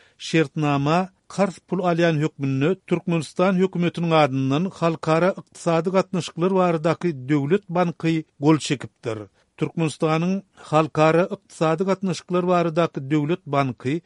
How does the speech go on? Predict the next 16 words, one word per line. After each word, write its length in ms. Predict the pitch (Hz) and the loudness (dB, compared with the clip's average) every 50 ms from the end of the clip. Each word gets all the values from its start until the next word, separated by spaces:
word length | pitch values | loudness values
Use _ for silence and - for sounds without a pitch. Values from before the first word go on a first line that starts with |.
| _ _ _ - | _ _ _ -2
hökümetiň 720 | 165 165 - - 175 165 160 - - 185 196 196 202 202 - _ _ _ - | 0 0 0 -2 -2 -2 -2 0 0 0 0 0 0 -2 -6 _ _ _ -20
strategiýa 680 | - - - 175 165 165 151 - - 190 202 202 196 185 185 - | -18 -4 0 2 2 2 2 0 0 0 0 2 0 0 0 0
taýdan 360 | 170 175 175 160 180 180 175 175 175 - _ 202 185 165 | 0 0 0 2 0 0 0 -2 -4 -6 _ 0 0 0
ähmiýetli 600 | - - 170 165 165 165 151 - - 180 202 202 208 - - _ _ | 0 0 -2 0 2 0 0 -2 -4 -4 -4 -2 -4 -6 -10 _ _
maksatnamalarynyň 1300 | - 151 147 151 165 160 - - 175 160 - 175 160 160 160 160 160 160 156 160 151 147 160 175 196 202 208 202 - - 160 | -6 0 2 2 2 2 0 -2 -4 -2 0 0 0 2 2 2 2 2 2 2 2 2 0 0 0 -2 -2 -4 -6 -6 -2
maliýeleşdirilmegi 960 | 151 156 160 160 156 165 160 156 156 143 - - - 156 139 143 143 139 135 127 | 0 0 0 2 2 0 0 0 -2 -4 -4 -6 -6 -6 -4 -2 0 0 0 0
ugrunda 520 | 123 127 135 143 143 160 165 170 175 185 202 202 - _ | 0 0 -2 -2 0 0 0 2 2 2 2 0 -2 _
halkara 580 | _ - 160 156 156 139 - 147 147 156 175 185 | _ 0 0 0 0 0 0 0 2 2 2 2
bazarda 500 | 196 196 190 180 180 185 175 160 175 175 170 170 165 147 143 | 2 2 2 2 2 0 2 2 4 4 4 4 2 0 -2
daşary 420 | 160 143 - - 170 170 170 165 | -2 -2 -2 -2 -2 -2 -2 -2
ýurt 220 | 165 160 151 - _ 170 151 | -2 -2 -2 -4 _ -4 -2
maýa 260 | 147 156 175 190 190 185 170 | 0 2 2 2 2 2 2
goýumlaryny 580 | 175 175 165 165 165 165 156 151 156 151 147 139 - _ _ _ _ - | 0 0 0 2 0 0 0 0 0 0 0 0 -4 _ _ _ _ -4
we 180 | 156 160 165 165 175 - | 0 2 2 2 2 0
uzak 320 | 185 170 156 180 208 202 - - - | -4 -2 2 2 2 0 0 0 2
hem 160 | 185 185 185 | 2 2 2